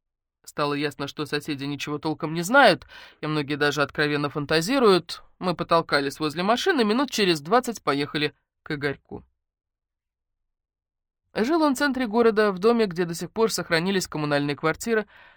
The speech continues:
настоящая воронья слободка. Рядом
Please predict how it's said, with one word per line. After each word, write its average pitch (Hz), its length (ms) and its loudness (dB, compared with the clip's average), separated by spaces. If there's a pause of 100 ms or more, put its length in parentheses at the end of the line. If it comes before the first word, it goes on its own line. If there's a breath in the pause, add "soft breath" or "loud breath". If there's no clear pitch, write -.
(140 soft breath)
настоящая 214 460 0
воронья 151 360 2
слободка. 147 720 -2 (640)
Рядом 277 380 4